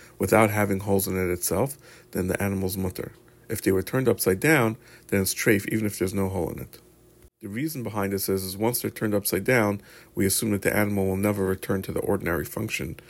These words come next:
and the animal won't live. The next organ is the colon, and if there's any hole in it, then the animal's treif as well. And this is when the hole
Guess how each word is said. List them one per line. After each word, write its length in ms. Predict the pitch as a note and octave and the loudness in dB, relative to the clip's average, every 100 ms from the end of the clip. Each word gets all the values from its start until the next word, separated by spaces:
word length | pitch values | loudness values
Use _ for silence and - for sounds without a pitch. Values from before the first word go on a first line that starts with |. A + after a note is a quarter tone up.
| - - - | -20 -12 -4
and 200 | F2+ G2 | -2 0
the 40 | |
animal 320 | F#2+ F#2 F2+ | -2 0 0
won't 220 | F#2 F#2 | 0 -2
live. 260 | F2+ - - - - - | -4 -8 -10 -20 -20 -16
The 80 | F#2+ | -8
next 300 | B2 - - | -6 -6 -2
organ 340 | A2+ A2 G#2 | -2 0 -2
is 140 | F#2+ - | -4 -4
the 100 | G#2+ | -2
colon, 400 | - B2 F#2+ F#2+ | 2 4 4 0
and 140 | F#2+ | -4
if 100 | F#2 | -2
there's 180 | G#2+ F#2+ | -2 0
any 180 | A2+ A#2 | 0 0
hole 280 | G#2 G#2+ G2+ | 0 0 0
in 120 | G2 | 0
it, 240 | G2 - - | -2 -6 -6
then 160 | F#2+ F2+ | -6 -4
the 100 | G2+ | -6
animal's 380 | F#2+ F#2 F#2 | -6 -6 -6
treif 280 | - F2+ - | -6 -6 -6
as 120 | - | -8
well. 180 | - - - - - - - | -8 -10 -14 -20 -20 -20 -20
And 80 | G2 | -12
this 160 | A#2+ | -10
is 140 | B2+ A2+ | -10 -6
when 180 | G#2 G2 | -4 -4
the 80 | |
hole 640 | G2+ - C#3+ G#2 G2+ C3 | -4 2 4 4 2 -4